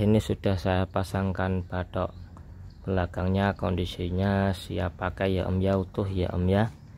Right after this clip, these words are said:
Itu saja ya, Om, ya, yang bisa saya review. Apalagi kayaknya nggak ada. Kalau ada pertanyaan boleh di komentar.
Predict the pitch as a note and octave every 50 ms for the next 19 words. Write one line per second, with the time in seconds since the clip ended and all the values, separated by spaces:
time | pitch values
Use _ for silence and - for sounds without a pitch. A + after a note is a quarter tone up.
0 | - - - - - - - - - - - - - - - - G#2 F#2+ - G#2+
1 | G2+ G2 D2 - A#2+ A2+ G#2+ F#2+ G2 G2 G2+ G#2 A2 A2 G#2 G2+ G2 - - G2
2 | - G2 G2 G2 F2+ - F#2+ F#2 F#2 F#2 F#2 F#2 F#2+ F#2 F2+ F2+ - - A2 G#2+
3 | G#2+ G#2+ G#2+ A2 G#2+ G#2+ - - - - - - - - - - - - - -
4 | - - - F#2+ F#2 F#2 F2+ F2+ - F#2+ F#2 F#2 F2+ F2 F2+ F#2+ G2 G2+ F#2 F#2
5 | - F2+ F2+ F2+ - - G#2 G2+ G#2 G#2 G2+ - - - - - - F#2 F#2 F2+
6 | F2+ F2+ F2 - - F2+ F2+ F2+ F2+ - - - - - F#2 F#2 F2+ F2+ - G2
7 | G2 F2+ - - F2+ F#2 F2+ F2+ - - F2+ F2+ F2+ F2+ - - - - - -
8 | - - - - - G2 F#2 F#2 F#2 F2+ F2+ F2+ G2 G2+ G2+ G2+ G2+ -